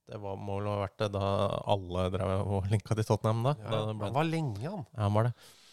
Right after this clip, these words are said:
Speaker 1: Det var da Nuno Espirito Santo endte opp med å få jobben, vel? Så han var vel litt
Speaker 2: Ja.
Speaker 1: før han i køen,
Speaker 2: Det var en
Speaker 1: egentlig.
Speaker 2: veldig god prosess, det der, følte jeg, for Tottenham.
Speaker 1: Ja, veldig god, veldig god.
Speaker 2: Nuno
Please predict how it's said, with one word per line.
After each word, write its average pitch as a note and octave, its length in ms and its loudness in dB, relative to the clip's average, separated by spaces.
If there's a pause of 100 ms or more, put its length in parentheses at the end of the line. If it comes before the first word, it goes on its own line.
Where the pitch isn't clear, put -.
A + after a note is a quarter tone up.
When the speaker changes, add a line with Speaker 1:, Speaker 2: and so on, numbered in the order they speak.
(300)
Speaker 1:
Det G#2+ 80 0
var G2+ 120 4
da G2 100 6
Nuno G2+ 400 4
Espirito G#2 400 2
Santo G2+ 300 -2
endte G#2+ 280 -2
opp - 140 -2
med G#2 100 0
å - 100 -18
få G2+ 220 2
jobben, C3 160 0
vel? B3+ 140 -4 (260)
Så - 160 -16
han A#2+ 100 -6
var A2 120 -2
vel D3+ 80 -8
litt F#3 100 -6
Speaker 2:
Ja. G2 120 -6
Speaker 1:
før A2 360 -6
han A2 180 -4
i C#3+ 40 -10
køen, C#3+ 260 0
Speaker 2:
Det A2 100 0
var G#2+ 100 2
en C3 60 0
Speaker 1:
egentlig. D3+ 140 4
Speaker 2:
veldig C#3+ 220 2
god A2 180 -2
prosess, - 480 -6
det - 140 -10
der, G#3+ 60 -6
følte F3 180 -10
jeg, D#3 100 -2
for D#3 120 -4
Tottenham. D3 420 -4
Speaker 1:
Ja, B3+ 80 -8
veldig F#2 200 -8
god, B3+ 120 -14 (180)
veldig A#2+ 280 -6
god. D#3+ 100 -8 (600)
Speaker 2:
Nuno A#2+ 320 -6